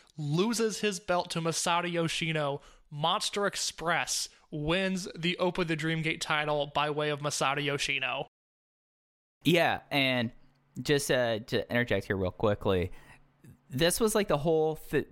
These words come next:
Speaker 2: lead up. I think Monster Express formed after Yoshino won the title, if
Speaker 1: I,
Speaker 2: I'm right.
Speaker 1: I, they, they technically were named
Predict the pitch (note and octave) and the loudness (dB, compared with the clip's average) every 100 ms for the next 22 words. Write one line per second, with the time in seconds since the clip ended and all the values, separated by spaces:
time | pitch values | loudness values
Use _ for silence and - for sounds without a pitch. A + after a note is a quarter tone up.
0 | - - C#3 C#3 B2 G#3+ F#3 A2 C3+ C#3+ | -12 0 2 4 2 0 0 0 0 0
1 | B2+ - A2+ - - A#2 G#2+ A#2 D3 - | -2 0 0 0 -2 2 2 2 0 -4
2 | - F#2+ G2+ - B2 A2+ G#2 G2 F#2 A#2 | -4 0 2 2 2 2 2 0 0 0
3 | G2+ G#2+ F2+ - F2 G#2 C#3 - F3+ D3 | 2 0 -2 0 2 2 0 -2 0 2
4 | D3+ F3 F#3+ E3+ F3+ G3 F3+ - _ _ | 2 2 0 0 0 0 -4 -8 _ _
5 | _ _ _ _ _ E3+ D#3 F3 - - | _ _ _ _ _ -8 -2 -2 -2 -4
6 | C4 C4 A3+ A3 F#3 F3+ D#3+ D#3+ F3+ F#3 | -4 -6 -4 -2 0 -2 0 -2 -2 -2
7 | F3+ E3 | -2 -4